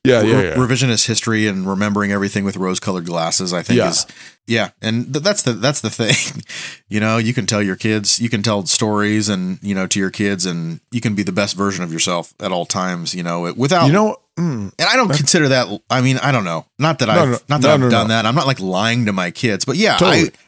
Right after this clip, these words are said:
Speaker 2: you tell stories and, and you, you tell the best version of the story, for sure.
Speaker 1: You, you know what's super interesting about that? You just reframed the whole show for me in that this
Speaker 2: Interesting.
Speaker 1: is not a literal,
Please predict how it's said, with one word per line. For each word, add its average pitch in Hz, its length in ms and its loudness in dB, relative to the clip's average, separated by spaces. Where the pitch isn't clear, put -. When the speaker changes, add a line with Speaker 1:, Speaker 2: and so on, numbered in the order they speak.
Speaker 2:
you 175 80 -8
tell 233 200 4
stories 190 520 4
and, 151 340 2
and 123 400 0
you, 139 220 2
you 143 120 0
tell 156 160 2
the 135 60 2
best 131 240 2
version 107 260 0
of 92 40 -2
the 87 80 -4
story, - 320 -4
for 110 80 -4
sure. - 300 -4
Speaker 1:
You, 170 80 -2
you 143 140 6
know 180 160 6
what's 170 180 6
super 147 340 4
interesting 104 380 0
about 87 260 -6
that? - 280 -10
You 135 200 2
just 151 220 4
reframed 131 520 4
the 107 60 4
whole 113 180 6
show 120 280 4
for 107 160 -2
me 98 320 -6
in 127 240 4
that 95 420 -2
this 107 160 -6
Speaker 2:
Interesting. 156 260 6
Speaker 1:
is 120 140 4
not 139 320 4
a 123 100 4
literal, 117 760 4